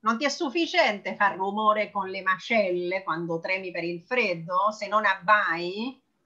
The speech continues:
che cavolo ti succede? Allora, siccome Dante ha confermato attraverso questo vo-, vocativo bocca,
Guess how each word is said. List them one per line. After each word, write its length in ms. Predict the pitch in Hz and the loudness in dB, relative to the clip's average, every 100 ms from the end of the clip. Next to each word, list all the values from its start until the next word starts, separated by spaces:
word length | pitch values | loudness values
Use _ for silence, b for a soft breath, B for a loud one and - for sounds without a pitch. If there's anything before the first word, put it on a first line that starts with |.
| _ | _
che 220 | 339 349 | -12 -2
cavolo 400 | - 359 330 320 | 6 6 6 4
ti 120 | 311 285 | 0 -4
succede? 920 | 320 240 - 156 139 160 202 294 - _ _ _ _ _ _ _ _ _ _ _ _ _ _ _ _ _ _ _ _ | -6 -8 -8 -8 -4 0 0 -2 -10 _ _ _ _ _ _ _ _ _ _ _ _ _ _ _ _ _ _ _ _
Allora, 460 | - 196 254 254 208 | 0 2 6 6 6
siccome 640 | - 190 - 311 285 214 | 0 -10 -6 -2 0 0
Dante 840 | 185 226 208 190 175 175 160 135 - _ _ | 2 4 4 0 -6 -4 -4 -6 -12 _ _
ha 240 | - 240 - | -2 0 2
confermato 840 | 269 240 226 220 226 262 226 - | 0 0 2 2 2 2 2 0
attraverso 560 | 160 185 180 214 214 202 | -6 -6 -2 -2 -2 -8
questo 360 | 196 180 185 | -10 -12 -12
vo-, 240 | 175 180 - | -8 -10 -10
vocativo 840 | 190 190 190 - 233 233 180 160 160 | -12 -4 -4 -2 -2 -2 -2 -4 -2
bocca, 720 | 180 247 - _ 170 139 | 2 2 2 _ -6 -6